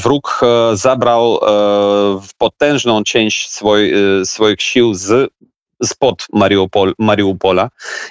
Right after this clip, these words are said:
i, e, przenosi ją, e, do obwodu zaporowskiego. E, widocznie dlatego, żeby też iść na Zaporoże. E,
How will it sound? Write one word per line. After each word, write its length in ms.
i, 300
e, 1120
przenosi 540
ją, 320
e, 360
do 720
obwodu 520
zaporowskiego. 1040
E, 300
widocznie 840
dlatego, 800
żeby 680
też 420
iść 420
na 420
Zaporoże. 840
E, 640